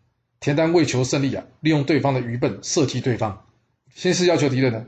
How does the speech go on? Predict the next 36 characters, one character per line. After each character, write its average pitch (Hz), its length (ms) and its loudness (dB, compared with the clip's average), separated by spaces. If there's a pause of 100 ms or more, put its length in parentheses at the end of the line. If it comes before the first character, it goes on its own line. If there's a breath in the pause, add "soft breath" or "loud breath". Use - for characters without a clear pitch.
(120)
割 175 120 2
掉 170 140 4
自 170 140 2
己 113 120 -4
啊， 95 220 -8
被 165 140 2
对 170 120 6
手 117 160 0
抓 143 160 2
到 139 140 4
齐 131 200 -2
国 127 120 2
士 123 160 -2
兵 127 100 0
的 117 60 0
鼻 107 160 -6
子 - 140 -8
啊， - 120 -14 (520)
接 151 180 2
下 143 160 2
来 101 140 0
呢， 101 100 -10 (320)
再 165 140 0
要 160 100 4
敌 135 120 2
人 131 120 4
呢， 117 160 -2
挖 151 160 4
掘 131 140 2
自 143 120 -2
己 110 80 -4
现 131 160 -2
在 120 80 0
的 117 80 -2
祖 95 180 -8
坟， 82 240 -8